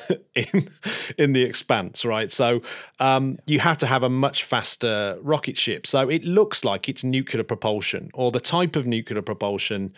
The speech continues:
that is confinement pellet, pellets that are confined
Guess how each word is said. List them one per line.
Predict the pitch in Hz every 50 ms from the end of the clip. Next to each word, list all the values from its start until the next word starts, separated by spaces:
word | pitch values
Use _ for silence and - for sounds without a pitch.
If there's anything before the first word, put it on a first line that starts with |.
| - - - - - _ _
that | - 120 113
is | 113 113 -
confinement | - - - 117 110 - - 127 117 113 117 113 107 104 104 98 101 - - - - _ _ _ -
pellet, | - 147 135 120 120 - - _ _ _ _ _ _ _ -
pellets | - 160 147 123 110 - - - - -
that | 117 107 -
are | 110 104 95
confined | - - 117 104 - - - 107 104 101 98 98 98 98 95 -